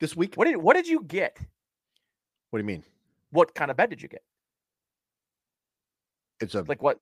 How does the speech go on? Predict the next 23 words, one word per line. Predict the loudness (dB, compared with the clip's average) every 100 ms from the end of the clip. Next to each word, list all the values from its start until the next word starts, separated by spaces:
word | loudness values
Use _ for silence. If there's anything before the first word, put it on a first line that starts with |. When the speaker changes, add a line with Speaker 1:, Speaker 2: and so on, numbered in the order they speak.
| _ -4
Speaker 1:
gigantic | -2 -2 -4 -6 -6 -12 _
king | -12 -10 -8
sized. | -8 -4 -2 -2 -4 -6 -10 -6 2
Oh, | 4
with | 4
a | 0
brand | 0 2 2
name? | 2 0 -2 -8 -4
Speaker 2:
Yeah, | 8 10 10
yeah. | 8 4 _ _ _ _ _
Speaker 1:
I | 2 4
actually | 4 2
don't | 2 2
know | 0
the |
brand | 0 -2 -2
name. | -6 -8 -12 _ _ _ _ _ 2
Uh, | 4
Speaker 2:
Did | 4
Speaker 1:
it |
Speaker 2:
you | 6
just | 4
Speaker 1:
wasn't, | 4 2